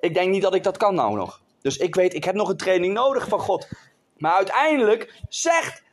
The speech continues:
de Bijbel wel, "Wil jij honderdvoudig vrucht dragen, dan moet je bereid zijn de hele wandel, de hele wedloop te lopen." Maar zo goed is God. Het is niet werken meer, het is pure genade. Als jij dat niet kan, dan ben je ook gered. Maar je mis,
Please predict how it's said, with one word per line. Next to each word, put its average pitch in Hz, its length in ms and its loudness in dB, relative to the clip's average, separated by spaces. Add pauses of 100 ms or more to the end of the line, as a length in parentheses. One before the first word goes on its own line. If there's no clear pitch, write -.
(120)
de 247 180 2
Bijbel 269 360 6
wel, 311 240 4
"Wil 277 140 4
jij 277 120 4
honderdvoudig 269 600 2
vrucht 349 340 2
dragen, 233 760 2
dan 175 120 0
moet 208 140 -2
je 196 60 0
bereid 214 480 2
zijn 247 260 2
de 180 80 4
hele 220 380 4
wandel, 185 440 4
de 151 80 4
hele 240 320 6
wedloop 226 400 2
te 196 80 2
lopen." 131 420 0 (1600)
Maar 151 120 -4
zo 247 200 4
goed 262 200 -2
is 262 140 2
God. 175 220 0
Het 202 180 2
is 254 100 4
niet 269 180 2
werken 262 360 2
meer, 208 140 4
het 190 120 2
is - 140 -4
pure 285 320 2
genade. 247 420 2
Als 220 140 2
jij 269 160 2
dat 262 160 2
niet 330 240 0
kan, 330 440 0 (440)
dan 196 100 -2
ben 269 80 4
je 302 100 4
ook 311 140 -2
gered. 269 480 0 (1300)
Maar 170 140 2
je 160 120 6
mis, 214 680 0